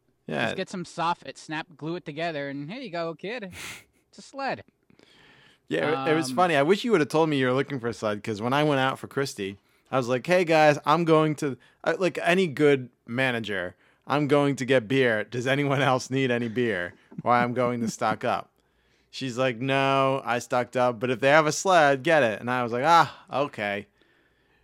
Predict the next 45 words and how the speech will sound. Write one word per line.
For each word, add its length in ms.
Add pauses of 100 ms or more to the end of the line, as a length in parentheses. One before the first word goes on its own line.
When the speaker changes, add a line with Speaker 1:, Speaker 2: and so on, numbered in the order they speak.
(120)
Speaker 1:
And 500
so 260
Speaker 2:
Well, 100
see, 180
I 140
heard 260
you 80
say 300
that, 240 (100)
but 180
I 120
had 100
already 300
stocked 360
up 140
on 180
beer, 360
and 240
I 180
would, 320
I 120
didn't 360
think 260
to 80
look 280
for 100
sleds 460
at 80 (100)
the 400
beer 160
distributor. 560 (480)
Speaker 1:
Right, 360
Speaker 2:
So. 120
Speaker 1:
but, 220
but 300
I 120
needed 580 (360)
one 380
thing 220
at 100
the 80
Weis 400
across 340
the 60
street, 480